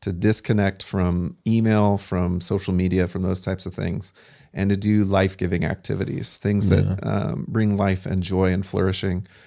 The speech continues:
Speaker 1: Um, so spending time with my family, I'm married, I have three kids. Um, spending time with them, spending time in nature, maybe watching a movie on the
Speaker 2: Mm-hmm.
Speaker 1: Sabbath,
Speaker 2: Yeah.
Speaker 1: uh, a life-giving movie, those types of things, but just disconnecting from the things that distract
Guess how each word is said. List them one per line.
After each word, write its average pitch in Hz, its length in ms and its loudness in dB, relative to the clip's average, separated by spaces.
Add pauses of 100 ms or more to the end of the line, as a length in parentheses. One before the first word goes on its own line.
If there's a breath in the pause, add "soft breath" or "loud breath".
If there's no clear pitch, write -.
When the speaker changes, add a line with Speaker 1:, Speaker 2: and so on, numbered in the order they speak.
(360 loud breath)
Speaker 1:
Um, 95 480 2
so 110 180 2
spending 113 280 2
time 107 180 -2
with 101 80 0
my 98 100 0
family, 95 480 0
I'm 95 140 0
married, 92 240 2
I 95 40 0
have 98 100 -4
three 98 180 -4
kids. 90 500 -4 (480 loud breath)
Um, 90 760 0
spending 104 300 2
time 98 240 0
with 92 140 0
them, 92 200 2
spending 101 280 -2
time 95 220 -2
in 90 100 0
nature, 92 520 -2
maybe 104 240 2
watching 107 360 2
a - 20 2
movie 95 380 2 (160)
on 101 120 4
the 101 60 6
Speaker 2:
Mm-hmm. 101 80 6
Speaker 1:
Sabbath, 101 420 4 (100)
Speaker 2:
Yeah. 101 360 4
Speaker 1:
uh, 98 340 2
a - 20 2
life-giving 95 580 0
movie, 95 440 -2
those 101 220 -2
types - 240 -6
of 90 80 -6
things, 92 300 -4
but 101 100 -4
just 117 240 -4
disconnecting 117 680 0
from 107 140 -2
the 101 100 0
things 101 300 -2
that - 140 -8
distract 92 580 -6